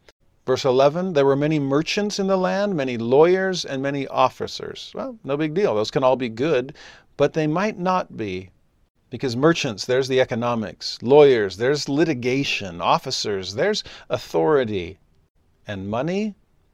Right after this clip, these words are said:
and law and power can all point in either direction. Verse twelve, "The people began to be distinguished by ranks."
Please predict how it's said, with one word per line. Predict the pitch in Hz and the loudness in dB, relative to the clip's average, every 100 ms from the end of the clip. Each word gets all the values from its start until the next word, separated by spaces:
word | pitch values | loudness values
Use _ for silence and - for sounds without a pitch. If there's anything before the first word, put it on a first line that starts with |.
| - | -14
and | 104 98 | -12 -6
law | 104 113 135 165 185 180 _ _ _ | 0 2 2 0 -2 -8 _ _ _
and | - 107 92 | -12 -12 -12
power | - 139 147 156 170 175 170 _ _ _ _ _ | -8 2 4 4 2 -4 -10 _ _ _ _ _
can | - 120 | -8 0
all | 120 139 147 | 4 4 2
point | - 160 147 | -2 -4 -4
in | - 117 110 | -6 -8 -6
either | 156 151 131 104 | -4 -2 -2 -4
direction. | 98 90 82 - - - _ _ _ _ | -4 -4 -6 -8 -18 -20 _ _ _ _
Verse | 127 127 | -4 -2
twelve, | - 151 170 180 | 6 8 8 4
"The | 147 | -2
people | 170 165 | -2 -2
began | 147 139 151 | -2 -2 -2
to | |
be | 139 131 | -2 -4
distinguished | 123 - 151 139 131 117 | -6 -6 -4 -2 -4 0
by | 120 | 2
ranks." | 113 113 127 120 101 - - - | 2 0 -2 -2 -8 -10 -8 -10